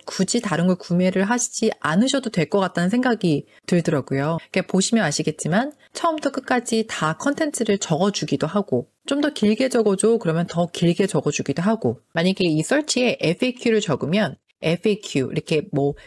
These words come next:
질문과 답 이런 것도 직접 적어주기도 하고요.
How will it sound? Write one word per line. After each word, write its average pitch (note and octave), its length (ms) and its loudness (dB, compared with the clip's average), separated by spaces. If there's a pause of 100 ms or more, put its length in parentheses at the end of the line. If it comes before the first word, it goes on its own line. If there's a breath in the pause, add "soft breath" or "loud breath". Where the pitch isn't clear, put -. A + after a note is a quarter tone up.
(100)
질문과 G3 540 2
답 - 400 -6
이런 F3 280 2
것도 E3+ 240 -2
직접 - 420 -2
적어주기도 E3 600 -2
하고요. E3+ 500 0